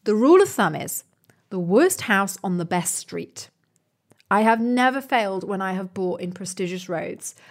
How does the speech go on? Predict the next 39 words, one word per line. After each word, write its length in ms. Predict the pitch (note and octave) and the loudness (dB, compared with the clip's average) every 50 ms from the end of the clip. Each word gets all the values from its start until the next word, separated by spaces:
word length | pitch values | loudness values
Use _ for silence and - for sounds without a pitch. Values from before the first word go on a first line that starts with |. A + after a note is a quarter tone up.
| - _ - | -20 _ -12
We 180 | - G3+ A3 A3 | -6 -4 -4 -4
have 280 | G3 G#3+ G#3 G3 F#3 F#3 | -2 -2 -4 -4 -4 -6
bought 260 | G#3 G3 G3+ - G3+ | -6 -6 -6 -6 -6
the 80 | G#3+ | -6
worst 480 | A3 G3+ G3+ A#3+ B3+ A#3+ A#3+ A#3 A#3 - | -6 -4 -4 -2 0 2 0 0 -2 -4
houses 380 | G#3 G#3 F#3+ F3+ E3+ F3+ F3+ F3+ | -6 -4 -4 -4 -6 -6 -10 -10
on 100 | E3+ E3+ | -12 -12
prestigious 540 | - F3+ F3+ - - F3+ F3 F3 F3+ - | -12 -14 -14 -12 -12 -12 -12 -12 -12 -10
roads, 340 | F3 E3 E3 E3 D#3+ - - - - - - _ | -8 -6 -6 -6 -8 -10 -14 -20 -20 -20 -20 _
but 320 | - F3+ G#3+ E3+ - _ _ _ _ - | -8 -6 -6 -6 -6 _ _ _ _ -8
often 560 | - G#3 F#3 - - - - - E3+ F#3 F#3+ F#3 _ _ | -8 -8 -8 -10 -12 -10 -10 -8 -8 -10 -14 -14 _ _
the 80 | - G3+ | -10 -6
fact 220 | G3+ C4 A#3 A#3 | 0 0 0 2
that 120 | A#3 G#3 G#3+ G#3 | 2 0 0 -2
an 40 | |
estate 360 | G3+ F#3 - - G#3 G#3 G#3 G3+ | -4 -6 -4 -4 -4 -4 -4 -6
agent 180 | F3+ F3+ F3+ | -8 -8 -8
can 100 | F#3 F3+ | -10 -10
say, 200 | F3 F#3+ F3 E3+ | -8 -6 -6 -6
"It's 80 | - - | -6 -6
on 200 | D4+ F#4 G#4 F4+ | -8 -6 -4 -4
one 120 | F4 F4 | -4 -2
of 40 | G4+ | -2
the 60 | F#4 | -2
most 300 | D#4 F4 F4+ F4 - _ | -2 -2 -4 -4 -8 _
prestigious 480 | - A3 - - F#4 F#4 - F#4 - - | -16 -14 -8 -4 -4 -4 -4 -4 -4 -2
roads 200 | D#4+ E4 D#4+ D#4+ | -4 -4 -4 -4
in 80 | C4+ | -6
Alsager," 520 | C#4+ E4+ F#4 E4+ - A3 F#3+ F#3+ - - F3+ | -4 -4 -4 -4 -4 -4 -4 -4 -6 -8 -8
or 260 | E3 E3 D#3+ D#3 F3 | -6 -6 -4 -4 -2
whatever 240 | G3+ A3 B3+ C4+ B3+ | -2 0 0 0 -2
town 300 | A#3+ - C4 A#3+ A3+ G#3+ | 0 0 0 2 2 0
it 100 | - - | -4 -8
is, 80 | E3 - - - - _ _ - | -12 -12 -16 -20 -20 _ _ -6
really 460 | F#3+ F#3+ G#3 A#3 A3+ A3+ A3+ G#3+ G#3+ | -4 -2 0 2 2 4 4 2 2
makes 280 | G#3+ G3+ G3 - - G3+ | 0 -2 -2 -4 -6 -6
a 60 | F#3 | -6
difference 540 | F#3 - G#3 G3 F#3+ - E3+ D#3+ - - - | -6 -4 -6 -6 -6 -8 -14 -14 -14 -16 -14
to 400 | - G3 F#3+ F3+ E3+ D#3+ - | -10 -8 -6 -6 -6 -8 -10